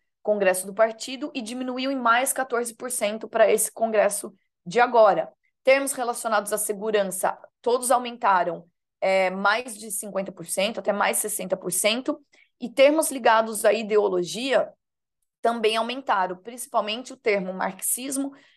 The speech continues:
e o termo esforço, né, struggle, aumentou mais, enquanto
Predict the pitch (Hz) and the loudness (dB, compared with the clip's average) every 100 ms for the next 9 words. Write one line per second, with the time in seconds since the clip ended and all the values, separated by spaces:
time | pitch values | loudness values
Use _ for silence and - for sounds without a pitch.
0 | _ 240 254 - 226 233 233 254 269 - | _ -4 -4 4 6 6 2 0 -2 -2
1 | - - - 233 247 247 - - _ 190 | 0 0 4 6 8 4 -6 -8 _ -4
2 | - 180 - - 233 226 180 - - _ | -2 -2 -4 4 4 6 2 0 -10 _
3 | _ - 214 226 233 233 226 220 202 208 | _ 4 4 4 -4 0 2 4 4 4
4 | 214 240 240 220 220 226 247 226 | 0 -8 -4 -2 -2 -8 -12 -12